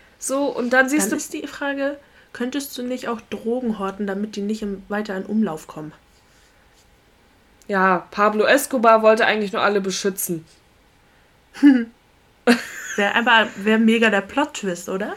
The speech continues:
Speaker 1: <laughs>
Speaker 2: Wär
Speaker 1: Oh
Speaker 2: mega.
Speaker 1: Gott. Und die amerikanische Polizei hat einfach Steuern mit dem ganzen Drogenkonsum eingenommen und deswegen haben sie ihn dann nachher hops genommen und da einfach alles weiterlaufen lassen. Klar.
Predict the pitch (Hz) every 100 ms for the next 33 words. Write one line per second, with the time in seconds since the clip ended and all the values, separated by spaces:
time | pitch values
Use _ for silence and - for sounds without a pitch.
0 | - - - - - - 659 762 906 906
1 | - - 762 - - 392 415 269 508 240
2 | - - - - - - - - - -
3 | - - - - - 359 415 370 302 285
4 | 320 349 427 349 302 381 349 359 311 320
5 | 349 311 302 - 277 311 294 - - 262
6 | 285 269 247 247 240 240 240 220 220 254
7 | 247 262 226 240 214 233 240 233 220 226
8 | 247 233 233 220 226 226 226 226 214 180
9 | - - 208 196 208 208 220 196 202 196
10 | 165 196 196 190 185 190 180 185 180 180
11 | 185 - 320 370 302